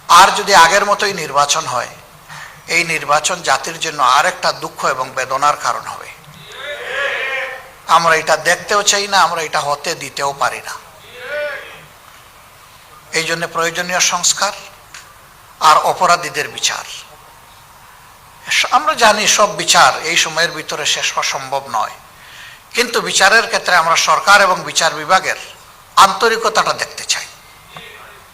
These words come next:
আমরা দৃশ্যমান কিছু দেখতে চাই, দুই চারটা হলেও শীর্ষ অপরাধীদের শাস্তির ব্যাপারটা আমরা দেখতে চাই।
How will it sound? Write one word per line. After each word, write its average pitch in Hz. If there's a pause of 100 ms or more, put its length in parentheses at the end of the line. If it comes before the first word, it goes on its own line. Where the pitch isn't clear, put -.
(520)
আমরা 208
দৃশ্যমান 269
কিছু 262
দেখতে 247
চাই, 147 (1080)
দুই 208
চারটা 247
হলেও 220 (540)
শীর্ষ -
অপরাধীদের 233
শাস্তির 220
ব্যাপারটা 165
আমরা 139
দেখতে -
চাই। -